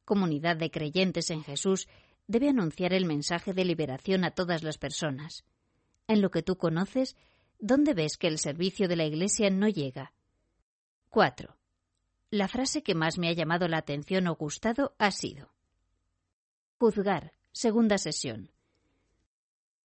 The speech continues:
Uno. Dedica unos minutos a reflexionar desde la palabra de Dios. Si alguno dice, "Amo a Dios",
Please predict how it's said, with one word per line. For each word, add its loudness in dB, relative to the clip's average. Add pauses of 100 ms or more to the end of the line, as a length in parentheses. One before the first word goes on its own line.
(240)
Uno. 0 (540)
Dedica 0
unos 2
minutos 0
a 0
reflexionar -4
desde -2
la -4
palabra -2
de -8
Dios. -6 (800)
Si 2
alguno 2
dice, -6 (260)
"Amo 4
a 0
Dios", -4